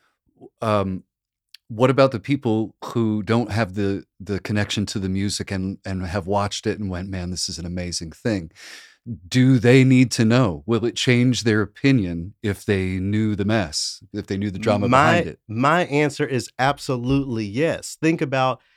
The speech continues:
Speaker 2: how many things we have all, uh, grown affection for or appreciated, and that opinion has changed once we learn what it really is.
Speaker 1: Mm.
Speaker 2: Let's return to the Gollywog conversation.
Speaker 1: Mm.
Speaker 2: There are people who have not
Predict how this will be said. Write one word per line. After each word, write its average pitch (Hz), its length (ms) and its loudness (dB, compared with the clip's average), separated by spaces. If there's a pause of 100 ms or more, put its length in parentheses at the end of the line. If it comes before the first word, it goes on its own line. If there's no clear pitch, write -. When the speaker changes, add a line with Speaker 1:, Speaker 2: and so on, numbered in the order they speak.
(140)
Speaker 2:
how 151 340 4
many 139 320 2
things 117 600 -2
we 117 220 -2
have 113 200 -2
all, 123 480 0 (300)
uh, 110 360 0 (360)
grown 127 320 6
affection 127 580 0
for 110 480 2
or 110 240 2
appreciated, 107 880 -2 (240)
and 120 220 2
that 120 120 4
opinion 135 440 0
has 110 240 -4
changed 107 760 -2 (300)
once 127 240 4
we 120 120 6
learn 113 460 2
what 117 140 4
it 107 60 0
really 113 420 -2
is. 92 260 -4 (140)
Speaker 1:
Mm. 98 80 0
Speaker 2:
Let's 127 200 6
return 123 360 2
to 139 80 -2
the 107 100 -2
Gollywog 107 680 2 (120)
conversation. 98 720 -4
Speaker 1:
Mm. 82 320 -4
Speaker 2:
There 131 240 6
are 123 60 4
people 127 380 -2
who 127 160 2
have 107 120 0
not 131 220 2